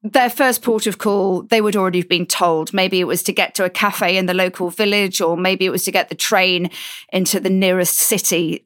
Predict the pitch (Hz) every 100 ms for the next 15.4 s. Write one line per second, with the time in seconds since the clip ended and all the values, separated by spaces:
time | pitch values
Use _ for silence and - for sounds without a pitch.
0 | - 214 208 247 240 - 220 - 190 -
1 | 190 - 185 180 175 165 - 185 180 170
2 | 170 165 160 - - - - 240 - -
3 | 247 226 214 190 - 185 185 180 175 175
4 | - 175 175 175 175 175 170 160 - -
5 | - 170 175 165 160 208 196 190 190 214
6 | 208 196 185 - 180 170 - 165 175 202
7 | 185 - 208 - 175 170 - - 190 185
8 | 180 185 175 170 - 165 - 170 160 151
9 | 165 - - - - - - - 180 180
10 | 175 165 - _ _ _ - - 85 254
11 | 226 233 247 - 214 185 175 - - 170
12 | - 156 - _ _ _ - 190 165 165
13 | - - - 190 170 - 160 156 156 214
14 | - 185 175 175 170 165 165 - 196 190
15 | 175 170 160 -